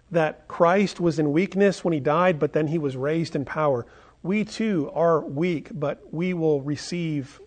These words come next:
the power of Christ and be exalted. And so there is strength in weakness, dependence on God in weakness. This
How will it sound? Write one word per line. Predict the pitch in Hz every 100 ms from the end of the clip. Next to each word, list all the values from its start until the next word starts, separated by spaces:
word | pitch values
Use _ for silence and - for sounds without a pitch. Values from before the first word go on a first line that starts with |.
| _
the | -
power | - - 156 127 - - _ _ _ -
of | 147 -
Christ | - 123 110 - - - _ _ _ _ _
and | 247 135
be | 131 127
exalted. | 120 120 120 120 127 131 - _ _ _ _ _ _ _ -
And | 156
so | 196
there | 180 196
is | 175
strength | - 208 202 151 - -
in | 285 156
weakness, | 139 139 123 117 - - - _ _ -
dependence | 156 - 202 208 175 135 - - _ _ _ -
on | 156 151
God | 139 151 160 123 110 - _ _ _ _
in | 160 139
weakness. | 131 143 - 123 170 - - _ _ _ _ -
This | 139 175 147 - - -